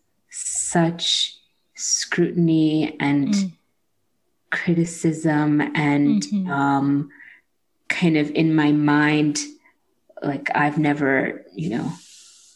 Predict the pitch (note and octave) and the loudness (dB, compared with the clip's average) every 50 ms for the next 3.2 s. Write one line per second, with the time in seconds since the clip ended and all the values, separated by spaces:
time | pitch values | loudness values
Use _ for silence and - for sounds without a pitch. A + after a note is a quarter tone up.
0 | _ _ _ _ _ _ _ - - C#3 B2+ C#3 D#3 D3 C3 C#3+ C#3+ - E3+ C#3+ | _ _ _ _ _ _ _ -6 -4 -2 -2 0 0 0 0 0 0 0 0 0
1 | C3+ - - - D3+ C3+ - - D3 - - - C#3 C3+ D3 C#3 C#3 D3 D3 D3+ | 0 -2 -6 -4 -4 -4 -2 -4 -6 -4 -2 -2 -2 0 0 0 -2 -2 -2 0
2 | C#3+ C#3+ D3 C#3+ C#3+ C#3+ C#3+ - C3 B2 D3+ D3 D3 - - D3 - - A#3 F#3 | 0 0 0 0 0 0 0 0 -2 0 0 0 -2 -2 -4 -4 -2 0 2 2
3 | D3 C#3+ C#3 - | 2 2 2 2